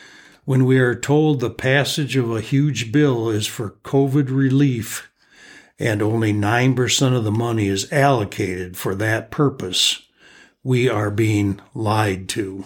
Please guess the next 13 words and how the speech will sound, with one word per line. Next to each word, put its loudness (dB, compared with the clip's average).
When -2
Congress 2
passes 0
an 0
infrastructure 0
bill -2
to -6
make -2
our 2
lives 0
better 0
and -4
safer, -2